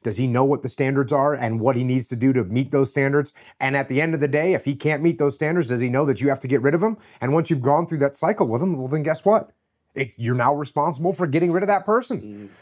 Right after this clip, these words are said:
Speaker 1: So extreme ownership doesn't mean that as a leader, you take ownership of people that are incapable of doing their job.
Speaker 2: Yeah.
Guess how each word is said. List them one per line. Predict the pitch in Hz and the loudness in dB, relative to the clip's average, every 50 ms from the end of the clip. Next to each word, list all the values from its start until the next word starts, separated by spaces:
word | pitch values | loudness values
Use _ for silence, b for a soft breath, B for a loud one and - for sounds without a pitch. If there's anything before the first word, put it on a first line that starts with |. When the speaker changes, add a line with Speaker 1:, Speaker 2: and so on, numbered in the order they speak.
| b b | b b
Speaker 1:
So | - - 175 165 160 165 - - - | -2 2 4 4 4 2 0 0 -2
extreme | 165 170 - - - 196 208 202 185 | -2 -2 -2 -8 -4 0 2 2 4
ownership | 180 190 214 214 202 208 - 160 - | 2 2 2 2 0 0 0 -4 0
doesn't | 139 160 160 - 151 139 147 | 0 0 0 0 -4 -4 0
mean | 165 180 180 175 165 151 | 0 2 2 2 0 0
that | 147 147 147 147 | -2 0 0 2
as | 143 147 139 135 | 2 2 2 0
a | |
leader, | 131 131 143 143 143 139 139 143 | -2 -2 -2 -2 0 2 2 2
you | 139 127 147 | 2 2 -2
take | 139 - 156 147 143 | 0 2 0 2 2
ownership | 139 151 165 170 170 - 151 - - | 2 0 0 0 0 -2 -6 -4 -4
of | 120 - | -8 -4
people | - 147 151 - 147 143 | -2 -2 -2 0 2 4
that | 135 127 | 4 4
are | 120 117 - - | 4 2 -4 -2
incapable | 151 147 143 147 135 - _ _ - 160 170 180 175 131 110 123 131 | -2 0 0 -2 -4 -6 _ _ 2 4 4 4 2 0 -2 0 -2
of | 127 117 | -2 0
doing | 120 131 127 131 | -2 -2 0 0
their | 135 139 | -2 -2
job. | 135 143 160 185 185 - 107 104 | 0 2 2 2 2 0 -2 -8
Speaker 2:
Yeah. | 101 95 | -14 -16